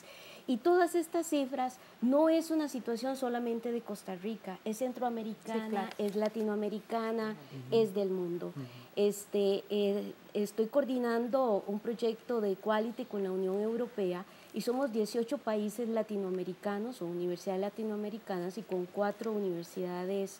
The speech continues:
Speaker 1: de, de, de la Unión Europea. Y las cifras, esto que, que, que Roxana está planteando es una, una tendencia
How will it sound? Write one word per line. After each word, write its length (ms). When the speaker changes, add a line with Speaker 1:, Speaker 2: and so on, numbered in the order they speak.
Speaker 1:
de, 240
de, 260
de 100
la 100
Unión 220
Europea. 560
Y 200
las 240
cifras, 480
esto 380
que, 260
que, 300
que 120
Roxana 360
está 200
planteando 640
es 400
una, 400
una 220
tendencia 640